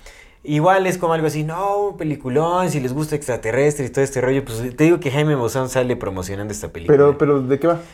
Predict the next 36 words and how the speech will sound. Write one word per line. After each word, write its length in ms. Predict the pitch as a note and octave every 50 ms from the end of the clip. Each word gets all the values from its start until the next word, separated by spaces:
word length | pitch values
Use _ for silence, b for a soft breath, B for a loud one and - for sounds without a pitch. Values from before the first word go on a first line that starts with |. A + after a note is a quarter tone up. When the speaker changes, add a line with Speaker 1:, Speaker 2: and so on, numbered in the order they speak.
| B B
Speaker 1:
Pues 120 | - D#3+
la 100 | E3 E3
premisa 360 | E3 F#3 G3 A3 A3+ G#3+ B3
de 60 | A3+ F#3+
la 140 | D3+ C3+
película 560 | - C#3+ C3 C#3+ D#3 D3+ F#3+ G3 G3+ G#3 F#3 C#3
es 220 | D3+ D#3+ E3 D3+
de 220 | D3+ D#3+ E3 D#3 D#3+
que, 400 | D#3 D#3+ E3 F#3 F#3+ - - -
eh, 260 | A#2+ A#2+ A#2+ A#2+ A#2+ -
hay 140 | C3 C#3+ D3
una 180 | D3+ E3 D#3+ D#3
nube, 280 | D#3 D#3 D#3 D3+ D3+
está, 280 | C#3+ D3 - D3 C3+ - B2+
bueno, 200 | D3 D3 B2+ F2+ - - _
está, 300 | A#2 A2+ - D#3 D3+ C#3+
hay 140 | C#3 C#3+ D3+
un 80 | D#3 D3+
pueblo 400 | D3+ D3+ C#3+ C#3 C#3+ C#3+ C#3 B2+
en, 180 | A#2 A2 G#2+ G#2+
en, 120 | G2+ G#2+
no 60 | A#2+
sé 140 | A#2 - A#2
si 100 | G2+ A#2
es 100 | A2 -
en 140 | A2 F#2 D2
Texas, 340 | - F2+ - - F#2+ - F2
o 40 |
en 180 | F#2 F#2+ G2+ A#2
un 120 | C3+ D3 C#3+
pueblo 300 | C3+ C3 B2+ C3 B2 -
por 120 | G#2 F#2+
ahí 120 | G2 G2+ G#2+
en 80 | G2+
Estados 260 | F#2 - G#2 F#2+ -
Unidos, 320 | F#2 F2 E2 E2 E2 E2